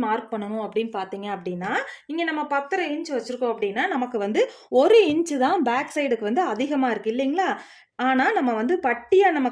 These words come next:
கட் பண்ணும்போது என்ன பண்ணணும் பாத்தீங்கன்னா, இந்த முன்பக்கம் இருக்கு இல்லைங்களா, இப்போ பதினொன்றரை இன்ச்ல பத்தரை இன்ச்சுக்கு வந்து நம்ம வந்து சென்டர் டாட்டுக்கே நம்ம மார்க் பண்ணிட்டோம். அப்ப நம்ம கிட்ட இருக்கிறது பாத்தீங்கன்னா ஒரு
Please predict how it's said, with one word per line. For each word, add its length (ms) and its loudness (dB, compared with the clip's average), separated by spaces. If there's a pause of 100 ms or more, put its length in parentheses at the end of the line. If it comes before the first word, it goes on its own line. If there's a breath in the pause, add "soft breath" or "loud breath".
கட் 180 -4
பண்ணும்போது 380 2
என்ன 160 -2
பண்ணணும் 240 -4
பாத்தீங்கன்னா, 360 -2
இந்த 180 -2
முன்பக்கம் 440 0
இருக்கு 180 -4
இல்லைங்களா, 360 -2 (1400 loud breath)
இப்போ 140 0 (140)
பதினொன்றரை 540 2
இன்ச்ல 260 0 (140)
பத்தரை 400 0
இன்ச்சுக்கு 320 -4
வந்து 180 0
நம்ம 240 -2
வந்து 160 -2 (460 loud breath)
சென்டர் 360 2 (120)
டாட்டுக்கே 500 0
நம்ம 140 0 (100)
மார்க் 260 -4
பண்ணிட்டோம். 300 -4
அப்ப 200 -2
நம்ம 180 2
கிட்ட 120 -2 (120)
இருக்கிறது 380 -4
பாத்தீங்கன்னா 340 0 (160)
ஒரு 120 4